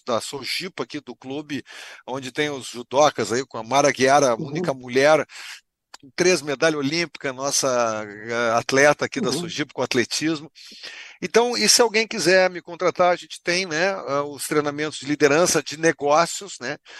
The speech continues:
Speaker 1: Eh, não vão misturar as coisas, né? O, a, a igreja dos
Speaker 2: Uhum.
Speaker 1: homens com a igreja de Deus, tá? Então, a gente tem que entender das coisas. Meu pai dizia uma frase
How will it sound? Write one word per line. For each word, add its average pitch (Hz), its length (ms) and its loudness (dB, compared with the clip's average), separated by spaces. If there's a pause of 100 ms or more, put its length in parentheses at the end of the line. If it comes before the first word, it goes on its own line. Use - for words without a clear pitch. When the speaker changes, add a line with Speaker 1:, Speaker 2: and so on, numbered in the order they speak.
(260)
Speaker 1:
Eh, 139 280 2
não 156 160 -2
vão 143 200 0
misturar 185 460 2
as 214 100 2
coisas, 131 400 -4
né? 165 300 0
O, 135 240 -6
a, 123 400 2
a 123 80 2
igreja 135 340 -2
dos 131 180 -8
Speaker 2:
Uhum. 135 120 0
Speaker 1:
homens 175 180 -2
com 190 100 0
a 180 40 8
igreja 180 380 4
de - 80 -10
Deus, 151 560 4
tá? 135 260 -2 (340)
Então, 156 380 2
a 170 80 4
gente 170 340 -2
tem 175 280 -2
que 185 240 -6
entender 180 520 4
das 180 200 2
coisas. 135 220 -6
Meu 165 140 -10
pai 165 200 2
dizia 151 240 -10
uma 156 160 -8
frase 135 500 -2